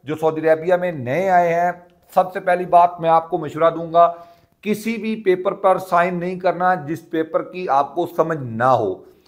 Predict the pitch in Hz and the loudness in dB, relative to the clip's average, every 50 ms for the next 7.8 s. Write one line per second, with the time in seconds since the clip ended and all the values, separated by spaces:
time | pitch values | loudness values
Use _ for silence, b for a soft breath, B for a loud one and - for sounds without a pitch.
0 | b b b _ - 156 151 143 135 151 156 160 160 160 156 185 208 214 208 202 | b b b _ -4 -4 -4 -2 -2 -4 0 2 2 2 2 4 6 6 6 4
1 | 196 196 185 185 185 185 185 196 190 190 196 196 190 170 170 175 175 175 170 170 | 2 0 2 2 0 2 2 2 4 4 4 4 2 2 2 4 4 4 2 0
2 | 170 170 175 170 - - 202 214 226 226 214 214 208 202 - 214 190 185 - - | -4 -8 -8 -8 -6 0 4 4 4 4 4 0 -2 -2 0 -4 -6 -4 2 2
3 | 180 170 180 190 190 185 165 156 165 165 - 180 180 185 180 180 - 208 202 208 | 4 4 4 0 -4 -6 -2 -2 -2 -2 0 0 0 0 0 2 0 0 0 0
4 | - 190 196 202 202 208 202 202 B B B B B B B - 143 147 160 165 | -6 -4 0 2 2 2 2 0 B B B B B B B -4 0 0 0 0
5 | 165 - 190 185 175 180 185 180 175 185 180 139 139 117 120 156 175 196 202 208 | 0 4 4 4 4 4 0 0 0 0 -2 -2 -2 0 4 6 6 6 6 4
6 | 208 - 202 214 208 214 220 202 185 202 214 214 214 - 170 170 170 170 - 175 | 4 2 2 2 2 2 -6 -8 -6 -8 -8 -6 -2 2 2 2 2 0 -4 -8
7 | - 180 185 180 180 170 143 139 165 180 175 147 131 113 95 - | -2 -2 -2 -2 -2 -4 -2 -2 0 0 0 -2 -4 -8 -8 -10